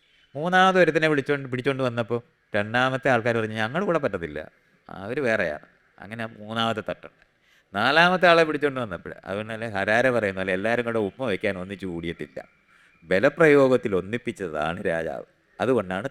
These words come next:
തട്ടായിട്ടുണ്ടാക്കിയത്. ഈ നേരത്തെ ഇദ്ദേഹം ഇരുന്ന് പറയുമ്പോൾ തട്ട് ആക്കി ഉണ്ടാക്കി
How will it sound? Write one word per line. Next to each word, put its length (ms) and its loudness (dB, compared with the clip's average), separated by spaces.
തട്ടായിട്ടുണ്ടാക്കിയത്. 1160 -2
ഈ 100 -4
നേരത്തെ 380 0
ഇദ്ദേഹം 340 4
ഇരുന്ന് 160 -4
പറയുമ്പോൾ 520 -2
തട്ട് 480 -2
ആക്കി 520 0
ഉണ്ടാക്കി 580 0